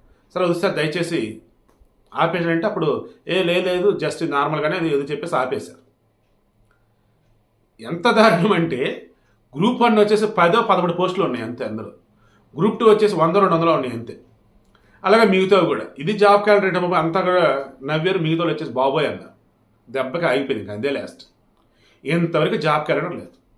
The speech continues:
నిరుద్యోగుల సమస్య అల్లల్లాడిపోతున్నారు. అదేమంటే ఈ వైసీపీ భజన చేసే బ్యాచ్,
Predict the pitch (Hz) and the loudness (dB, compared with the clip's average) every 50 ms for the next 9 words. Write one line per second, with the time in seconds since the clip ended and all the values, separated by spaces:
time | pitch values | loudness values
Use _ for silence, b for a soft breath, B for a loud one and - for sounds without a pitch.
0 | _ _ _ _ _ _ _ _ _ _ _ _ _ _ _ _ _ _ _ - | _ _ _ _ _ _ _ _ _ _ _ _ _ _ _ _ _ _ _ -8
1 | 131 151 170 208 214 165 170 214 208 202 202 - 190 180 160 156 143 175 196 196 | -4 0 0 0 0 4 6 8 8 8 6 4 0 -2 -2 -2 0 4 6 6
2 | 190 185 185 180 175 160 165 165 160 113 104 - - 127 147 156 190 208 208 196 | 6 6 6 4 2 0 -2 -2 -4 -8 -10 -6 -2 -2 4 6 8 8 8 6
3 | 190 185 180 240 233 175 156 127 139 170 180 180 196 202 180 143 151 151 165 165 | 4 2 -2 -2 -2 -2 -2 -2 -2 -4 -2 2 2 2 2 2 0 -2 -2 -2
4 | 156 147 139 - 143 113 113 107 101 - - 190 | -2 -2 -2 -2 -4 -4 -6 -8 -10 -8 -6 -6